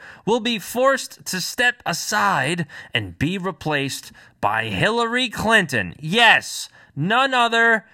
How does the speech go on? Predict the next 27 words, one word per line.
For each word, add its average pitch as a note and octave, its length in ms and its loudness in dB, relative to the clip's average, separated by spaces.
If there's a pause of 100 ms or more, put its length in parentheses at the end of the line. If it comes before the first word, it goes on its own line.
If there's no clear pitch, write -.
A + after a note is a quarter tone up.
(240)
than G2+ 220 2
Hillary F3 520 0
Clinton. F#2+ 560 -4
So F3+ 260 0
this B3 300 -2
prediction F3 680 -4
was A#2+ 180 -4
made D#3+ 360 -4
by C#3+ 340 2
some F3+ 400 -4
gentleman A#2 800 -2 (480)
of G2 200 -2
the C3+ 100 -2
name A2+ 460 -2 (240)
Dick C#3 340 -2 (100)
Morris, A2+ 720 -2
and G2+ 200 -2
he B3 500 -4
was F#3 640 -2
all G3 380 0
involved A2+ 760 -2 (300)
with F#2 160 -10
the - 80 -6
Clintons B2 640 -2
throughout G#2+ 640 -2
the G#2 100 -6
nineties. F#2 680 -2